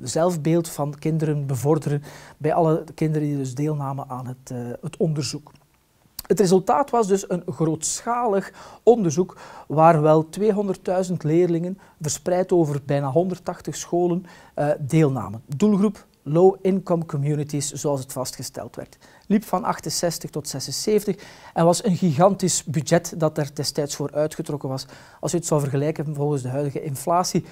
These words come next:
dan zou dat een investering geweest zijn in een soort van onderwijsexperiment ter waarde van meer dan drie en een half miljard euro's. Hoe ging dat nu in zijn werk? Nu, universiteiten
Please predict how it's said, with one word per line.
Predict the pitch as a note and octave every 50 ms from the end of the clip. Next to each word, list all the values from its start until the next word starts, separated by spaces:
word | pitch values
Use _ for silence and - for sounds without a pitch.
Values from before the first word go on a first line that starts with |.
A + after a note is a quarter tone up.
| - - - - -
dan | E3 D#3
zou | C#3+ E3+ D#3+
dat | D#3+ D3+ -
een | E3+ C#3+
investering | C#3+ D3 C3+ C3+ B2+ - - - F3 F3 F3 D#3+
geweest | C#3+ D3 C#3 D#3 D#3+ D#3 -
zijn | - - D3 C#3 C#3 C#3 -
in | C3+ B2
een | A#2 C3
soort | - - - C3 C3 -
van | C3 A2 G#2+ -
onderwijsexperiment | - E3+ E3 D#3+ D#3+ C#3+ C#3+ C#3+ - - D3 - - - - D3 C#3 C3+ C3 C3 C3+ C3 - - - - - _
ter | - D#3+ C3
waarde | C#3 C#3+ D3 D3+ C#3+ C#3
van | C#3 C#3 C3+ C3
meer | C3+ C#3 C#3+ C#3+ D3
dan | C#3 C3+ B2 B2 A2+
drie | A2+ C3+ D3 F3+ G3
en | - D3+ C#3+
een | C3+ B2
half | G2 B2 B2+ C3 - -
miljard | C#3 B2+ B2+ A#2+ A2+ - - - - - _ _ _ _ _ _ _
euro's. | F3+ D#3+ C#3+ B2+ A2+ D#2+ - - - - _ _ _ - - - - - - - - - - - - - _ _ _ _ _ _
Hoe | - G3 C4+ C#4
ging | D4 C#4+
dat | C#4 C4 C4
nu | A#3 A3
in | G3 E3+
zijn | E3 D#3
werk? | C#3 C3 - - - - - _ _ _ _ _ _ _
Nu, | - F3 E3 E3+ E3+ - -
universiteiten | A3 G#3 G#3+ F#3+ F3+ G#3 - - G3 - - C4 C4+ D#4+ C#4+ - - G3+ E4 -